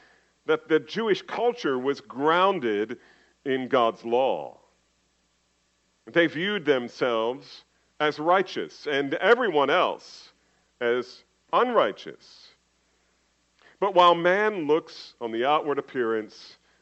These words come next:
God looks at the heart. God knows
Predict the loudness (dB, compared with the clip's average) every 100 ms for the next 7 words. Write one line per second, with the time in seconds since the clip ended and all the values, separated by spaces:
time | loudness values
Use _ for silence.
0 | _ -4 2 2 2 0 -4 -12 -10 -4
1 | -4 -6 -14 -20 _ _ _ -12 -8 -10
2 | -8 -6 -6 -6 -12 _ -10 -6 -2 -2
3 | -2 -6 -14 _ -14 -8 -2 0 0 -2
4 | -6 -12 -20 -20